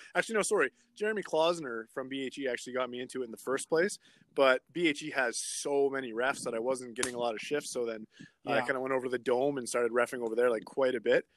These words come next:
Speaker 1: Uh, I liked it for a little while. There were times I didn't like it, but, uh, you know,
Speaker 2: Yeah,
Speaker 1: I just
Speaker 2: so
Speaker 1: love being around the, the, the sport so much that I, I love
Speaker 2: Right.
Speaker 1: be-, I love being out there.
Speaker 2: Right. So, like, for, as a former referee,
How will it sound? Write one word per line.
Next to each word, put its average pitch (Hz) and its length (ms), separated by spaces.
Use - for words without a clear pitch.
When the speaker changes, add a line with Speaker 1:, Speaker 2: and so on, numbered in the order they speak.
Speaker 1:
Uh, 139 560
I 165 40
liked 165 260
it 160 60
for - 120
a 147 60
little 139 160
while. 139 240
There 151 100
were 147 80
times 139 340
I 127 60
didn't 131 220
like 131 240
it, 139 240
but, 113 180
uh, 113 220
you 165 120
know, 151 100
Speaker 2:
Yeah, 147 120
Speaker 1:
I 151 100
just 160 180
Speaker 2:
so 165 100
Speaker 1:
love 143 220
being 135 220
around 123 300
the, 123 80
the, 117 320
the 120 80
sport 131 340
so 135 220
much 117 240
that 113 100
I, 110 120
I 117 60
love 120 200
Speaker 2:
Right. 127 140
Speaker 1:
be-, 120 200
I 117 80
love 127 280
being 117 280
out 117 80
there. 110 220
Speaker 2:
Right. 151 400
So, 175 240
like, 160 180
for, 160 220
as 156 240
a 135 260
former 170 320
referee, 143 720